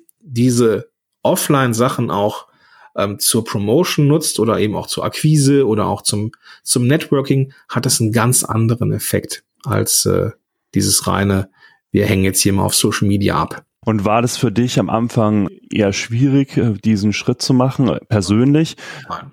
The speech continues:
Speaker 1: nein. Also ich, ich
Speaker 2: Nein.
Speaker 1: kenn's ja aus Berufswegen, ne? Ich bin ja,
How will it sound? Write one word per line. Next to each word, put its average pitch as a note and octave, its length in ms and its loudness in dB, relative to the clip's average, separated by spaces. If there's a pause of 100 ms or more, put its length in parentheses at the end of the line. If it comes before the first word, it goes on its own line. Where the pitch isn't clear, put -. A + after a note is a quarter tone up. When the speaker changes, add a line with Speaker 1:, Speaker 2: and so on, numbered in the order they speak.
(240)
Speaker 1:
nein. F2+ 260 -8
Also G#2 160 -2
ich, A#2 180 -2
ich - 340 -6
Speaker 2:
Nein. E2+ 100 0
Speaker 1:
kenn's D#3 180 2
ja - 80 -2
aus C#3 160 -2
Berufswegen, C3+ 640 2
ne? A#2+ 140 4
Ich - 220 -2
bin A#2+ 100 0
ja, A#2+ 300 2